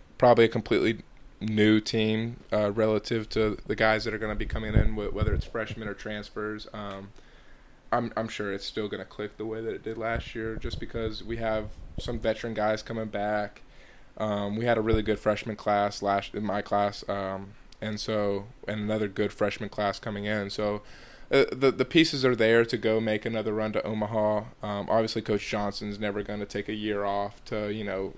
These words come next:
rebuild. He's just gonna reload. Um, and so I'm really excited to get back and get to meet some new guys and, and get to work on another great year.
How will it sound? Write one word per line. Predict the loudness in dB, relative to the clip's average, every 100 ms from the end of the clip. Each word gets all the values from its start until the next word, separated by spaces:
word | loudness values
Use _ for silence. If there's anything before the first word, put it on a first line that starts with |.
| -2
rebuild. | 4 4 4 2 2 0 -4 -14 -18 -8
He's | -6 -4
just | -6
gonna | -6 -4
reload. | -4 -4 -2 -2 0 -2 -2
Um, | -4 -4 -6 -10 -16 -20 -20 -20 -20 -20 -14
and | -8 0
so | 4
I'm | 4 6
really | 6 4
excited | 4 2 0
to | 0
get | -2 0
back | 0 2 0 -4
and | -6 -2
get | -4
to | -2
meet | -4 -4
some | -2
new | 0 2
guys | 4 4 4 2 0
and, | -2 -4 -4
and | -6 -2
get | -2
to | 0
work | 0 -2 -4
on | -6
another | -6 -6 -4
great | -4 -4
year. | -4 -4